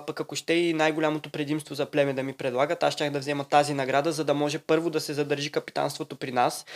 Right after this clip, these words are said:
второ да имам петдесет гроша, трето, а, да имам, а, сабите и при един евентуален следващ племенен съвет, а, или някъде по-натам,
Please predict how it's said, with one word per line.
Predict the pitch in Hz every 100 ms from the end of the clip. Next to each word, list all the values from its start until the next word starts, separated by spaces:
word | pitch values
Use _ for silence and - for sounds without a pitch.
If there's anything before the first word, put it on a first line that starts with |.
| - -
второ | - 156 170
да | 170
имам | 160 151
петдесет | - 139 - 143
гроша, | 131 131 190
трето, | 190 165 160 165 190 - _ -
а, | - 147 147 143
да | 151
имам, | 151 156 151 139
а, | 131
сабите | - 131 123 - 143 196 - -
и | 175 185
при | 165
един | 147 175
евентуален | 185 156 143 156 156 185
следващ | - 160 156 156 -
племенен | 151 147 143 139
съвет, | 139 127 123 - - _ - - _ _ _ _ _ -
а, | 151 160 156 151
или | 180 185 196
някъде | 180 175 185 147
по-натам, | - 170 165 147 - 127 165 202